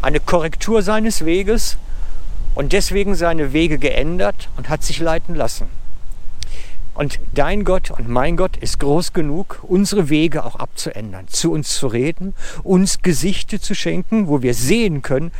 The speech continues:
was jetzt dran ist. Und ich ermutige dich, diesen Blick zu lernen, da dran zu kommen, da dran zu bleiben.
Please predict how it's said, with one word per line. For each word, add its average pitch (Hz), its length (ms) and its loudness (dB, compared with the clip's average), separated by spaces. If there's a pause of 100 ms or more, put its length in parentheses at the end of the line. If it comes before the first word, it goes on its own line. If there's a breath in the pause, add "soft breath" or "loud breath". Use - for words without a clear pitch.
was - 280 -2
jetzt - 300 -6
dran 117 260 -4
ist. - 300 -10 (880 loud breath)
Und 135 160 -4
ich 131 140 -4
ermutige 156 540 -2
dich, 156 320 -2 (220 loud breath)
diesen 147 360 -2
Blick 135 360 -2
zu - 220 -2
lernen, 117 480 -2 (120)
da 139 120 0
dran 139 320 -2
zu - 160 -4
kommen, 95 400 -8
da 120 100 -2
dran 139 320 -4
zu - 160 -6
bleiben. 131 480 -6